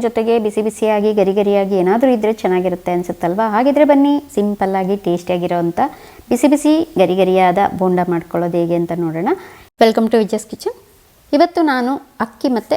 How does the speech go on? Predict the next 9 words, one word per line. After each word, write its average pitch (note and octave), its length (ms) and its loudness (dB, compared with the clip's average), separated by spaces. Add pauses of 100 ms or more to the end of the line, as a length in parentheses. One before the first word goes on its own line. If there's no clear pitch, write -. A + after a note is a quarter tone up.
(140)
ಅಕ್ಕಿ G#3+ 240 -6
ಹಿಟ್ಟನ್ನ G3+ 320 -2 (180)
ಎರಡನ್ನೂ G#3+ 340 0 (220)
ಯೂಸ್ F#3 180 0 (100)
ಮಾಡಿ G3 180 0 (420)
ಬೋಂಡ F3+ 200 4 (120)
ಮಾಡ್ತಾ E3+ 320 -4
ಇದ್ದೀನಿ. A3 200 0 (360)
ಈಗ E3+ 100 0